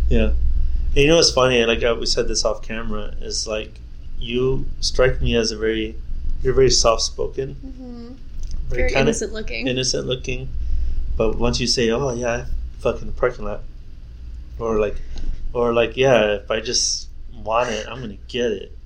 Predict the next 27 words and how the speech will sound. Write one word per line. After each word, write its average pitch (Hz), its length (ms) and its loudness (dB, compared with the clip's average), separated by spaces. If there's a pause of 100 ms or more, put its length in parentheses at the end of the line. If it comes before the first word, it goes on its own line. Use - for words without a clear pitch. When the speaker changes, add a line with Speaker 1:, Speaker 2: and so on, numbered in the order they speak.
(200)
Speaker 2:
<laughs> - 380 -10
Yeah. - 140 -4 (1000)
Speaker 1:
You 120 220 -4
know? 127 260 -6
Speaker 2:
Yeah. 226 320 -2 (420)
Speaker 1:
And 113 200 2
you 113 80 0
got 110 140 4
the 107 60 0
Nirvana 107 460 0
shirt 127 340 -4
and 104 220 -8
the 120 220 -4
tattoos 113 540 0
Speaker 2:
The 247 60 2
Speaker 1:
and 233 60 0
stuff. 262 180 2
Speaker 2:
tattoos. 226 560 0 (800)
Speaker 1:
You 107 100 4
know, 107 160 2
like, 117 320 2 (400)
damn. 131 320 0
Speaker 2:
Mm-hmm. 262 540 0 (220)
Speaker 1:
Like, 113 200 0
you're 131 140 0
really, 139 240 2
like, 120 320 2